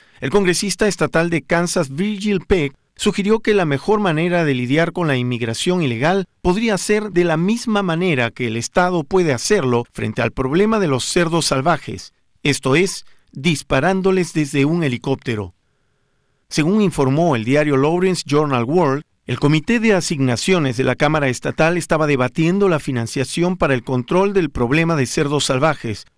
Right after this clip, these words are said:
cuando Virgil Peck sugirió que el tema de los indocumentados podría ser manejado con disparos desde helicópteros, diciendo literalmente, "A mí me parece que si dispararle a los cerdos salvajes funciona, quizá hayamos encontrado una solución a nuestro problema de inmigración ilegal".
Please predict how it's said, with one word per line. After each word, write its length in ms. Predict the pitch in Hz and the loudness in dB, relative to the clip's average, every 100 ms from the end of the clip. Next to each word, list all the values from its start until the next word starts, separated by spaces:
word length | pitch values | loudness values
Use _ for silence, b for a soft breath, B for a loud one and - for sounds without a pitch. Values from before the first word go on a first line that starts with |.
| b | b
cuando 240 | 185 170 | 2 2
Virgil 480 | 151 226 226 202 180 | 0 0 0 -2 -2
Peck 280 | - 190 190 | 2 0 0
sugirió 580 | - 196 147 143 180 196 | -6 -4 -4 2 2 2
que 160 | 175 | 0
el 160 | 123 113 | 0 0
tema 520 | 196 220 170 135 135 | 0 0 0 0 0
de 120 | 127 | 0
los 240 | 123 123 - | -2 0 -2
indocumentados 800 | 165 139 - 131 131 214 214 - | -2 -2 -2 -4 0 0 0 0
podría 400 | 190 196 269 160 | -2 0 0 -2
ser 180 | 190 | -4
manejado 640 | 185 165 151 202 202 147 139 - | -2 -2 -2 0 2 2 -2 0
con 160 | 190 | 2
disparos 520 | 165 - 233 269 151 | 2 0 0 0 0
desde 280 | 123 120 139 | 0 2 2
helicópteros, 720 | 131 127 202 - 123 113 101 - b - | 2 0 0 0 -2 -2 -4 -12 b -8
diciendo 500 | 117 - 160 156 151 | -6 0 2 2 0
literalmente, 840 | 139 143 160 170 131 101 107 90 _ _ _ _ _ _ - | 0 2 2 0 -2 -4 -8 -14 _ _ _ _ _ _ 0
"A 80 | |
mí 100 | 165 | 2
me 120 | 233 226 | 2 2
parece 420 | 190 202 208 240 | 2 0 -2 -2
que 120 | 202 | 0
si 160 | - 196 | 0 -2
dispararle 560 | 165 - 170 202 220 | -2 0 0 2 0
a 60 | 202 | 0
los 140 | 160 | 0
cerdos 320 | - 208 196 | 0 2 2
salvajes 480 | - 160 190 - 165 | 2 2 0 -2 -4
funciona, 580 | 165 139 226 202 127 110 - _ | -2 0 2 2 0 -4 -12 _
quizá 340 | - 139 233 202 | -4 0 2 2
hayamos 420 | 180 185 180 - | 2 2 2 0
encontrado 520 | 156 151 139 196 202 | 0 0 2 2 2
una 160 | 190 165 | 0 0
solución 520 | 190 156 - 202 220 | 0 -2 2 0 2
a 60 | |
nuestro 300 | 175 139 160 | -2 0 -4
problema 480 | - 143 139 190 196 | -2 0 2 4 2
de 100 | 165 | 2
inmigración 580 | 143 143 135 131 196 175 | 0 2 2 2 2 2
ilegal". 520 | 147 127 127 101 82 | 2 2 0 0 -8